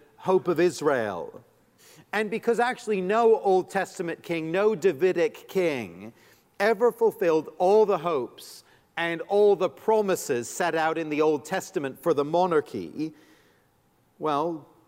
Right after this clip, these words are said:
God's Old Testament people, Israel, continued to wait and continued to look for that perfect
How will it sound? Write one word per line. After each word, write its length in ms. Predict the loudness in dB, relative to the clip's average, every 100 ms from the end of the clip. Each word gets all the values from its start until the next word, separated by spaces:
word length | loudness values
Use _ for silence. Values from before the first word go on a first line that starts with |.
| _
God's 500 | 2 2 0 -8 -6
Old 240 | 0 0 0
Testament 500 | -4 -4 -8 -8 -6
people, 380 | -6 -2 -2 2
Israel, 840 | 0 0 0 0 0 -4 -6 -8 -10 -20 _ _ _ _
continued 540 | -4 -2 -2 -2 -2 -2
to 100 | -4
wait 480 | -2 -4 -4 -10 -12 -8
and 180 | -8
continued 640 | -4 -6 -4 -4 -2 -2 -2
to 120 | -4
look 380 | -2 -2 -2 -4
for 140 | -4
that 400 | -2 -4 -6 _
perfect 560 | -4 -4 -4 -6 -8